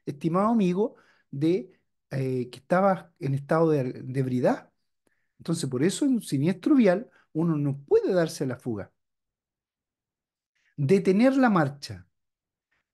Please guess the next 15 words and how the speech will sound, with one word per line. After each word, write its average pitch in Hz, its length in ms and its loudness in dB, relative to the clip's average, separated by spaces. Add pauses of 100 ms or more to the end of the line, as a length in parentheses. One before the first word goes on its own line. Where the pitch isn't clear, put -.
Prestar 185 420 2
ayuda 226 520 2
al 151 260 -4
que 160 300 -2 (260)
fuese 170 280 -2
el 170 80 -4
posible 147 460 -2
afectado. 170 680 0 (520)
Dar 233 400 0
cuenta 254 440 2
a 175 200 -4
las 175 220 0
autoridades 175 720 0
del 196 180 -2
hecho 139 320 -6